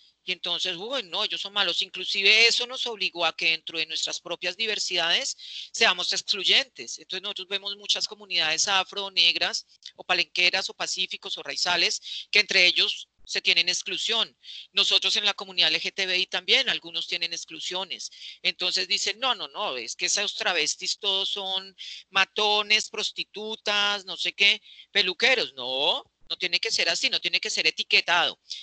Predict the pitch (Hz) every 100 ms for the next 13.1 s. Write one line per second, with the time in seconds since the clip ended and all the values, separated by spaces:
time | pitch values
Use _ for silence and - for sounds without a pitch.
0 | - 202 175 190 208 165 - 180 180 -
1 | 196 175 156 156 151 170 175 175 180 180
2 | 180 185 185 _ _ - _ _ _ _
3 | _ 180 175 175 165 160 151 143 - _
4 | _ _ _ _ _ _ - - _ 185
5 | - 185 175 - 190 180 185 185 180 180
6 | 175 180 151 160 196 180 175 185 160 123
7 | - - 180 - 175 165 156 156 143 -
8 | 165 156 151 143 139 131 _ - - -
9 | - _ - 165 165 - 175 165 160 156
10 | - 175 175 - 196 - 208 170 156 175
11 | 202 - 180 156 143 156 175 175 - 175
12 | - 170 160 160 196 208 175 170 - -